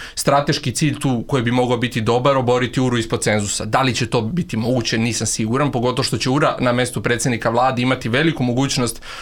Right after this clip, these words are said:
sprovođenja partijskog zapošljavanja. To u zemlji od šesto hiljada stanovnika gde je, gde je, ovaj, država glavni poslodavac, mislim da ne treba da mu da imamo iluziju da bi svaka partija to radila i to je, jeli, izvor moći svake partije, tako da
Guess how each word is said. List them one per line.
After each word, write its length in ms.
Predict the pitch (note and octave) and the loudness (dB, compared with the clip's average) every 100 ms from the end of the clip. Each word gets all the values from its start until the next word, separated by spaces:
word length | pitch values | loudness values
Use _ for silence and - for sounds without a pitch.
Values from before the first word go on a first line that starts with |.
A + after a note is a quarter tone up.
| - | -12
sprovođenja 500 | - C3+ C3+ A#2+ A2+ | -4 0 2 2 0
partijskog 500 | A2+ B2+ A#2+ A2 A2+ | 2 2 0 -4 -2
zapošljavanja. 680 | G#2 A2 - G#2+ A2 C3 E3 - - - - | -2 -2 -2 -2 0 0 0 -2 -12 -16 0
To 100 | E3 | 2
u 100 | C#3 | 4
zemlji 240 | D#3+ D3+ | 4 2
od 60 | B2 | 2
šesto 280 | E3 D#3+ | 0 0
hiljada 280 | - E3+ C#3+ | 0 2 2
stanovnika 480 | A#2 A#2+ B2 D#3 E3+ | 0 0 2 2 2
gde 180 | C3 B2+ | 0 0
je, 320 | B2 B2 A#2+ | 2 0 0
gde 200 | A#2+ B2 | 0 0
je, 220 | B2 B2 | 2 2
ovaj, 380 | B2 A#2+ A#2+ A#2+ | 2 2 0 0
država 320 | A#2+ C#3+ D3 | 2 2 2
glavni 380 | A#2+ C#3 C#3 A#2+ | 4 2 2 0
poslodavac, 580 | B2 C#3 B2 C#3 C#3+ A#2+ | 0 0 2 2 2 0
mislim 280 | C3+ C3+ C3 | 0 0 0
da 100 | B2+ | 2
ne 180 | C3 C3 | 2 0
treba 180 | B2+ | 0
da 60 | B2 | 0
mu 140 | B2+ | 2
da 60 | B2 | 2
imamo 240 | C3 B2+ | 2 2
iluziju 240 | C3 C3+ B2+ | 2 2 0
da 60 | |
bi 80 | A#2+ | 0
svaka 320 | A2+ D3+ C3+ | 2 2 2
partija 360 | A2+ A#2 - - | 0 0 -2 -4
to 140 | A#2+ | -2
radila 440 | A2+ A2+ C3 D#3+ E3+ - - - | 0 2 2 2 0 -6 -14 -6
i 180 | B2 A2+ | -4 -2
to 160 | C#3+ B2+ | 0 2
je, 180 | B2 | 2
jeli, 260 | B2 A#2+ B2 | 2 0 0
izvor 220 | B2+ B2+ | 2 2
moći 260 | B2 A#2+ A#2 | 2 0 0
svake 300 | - B2 A2 | 0 0 0
partije, 420 | B2 D3 D#3 D#3 | 2 2 0 0
tako 300 | E3 D#3 E3 | 0 2 2
da 240 | D3+ C#3+ | 2 2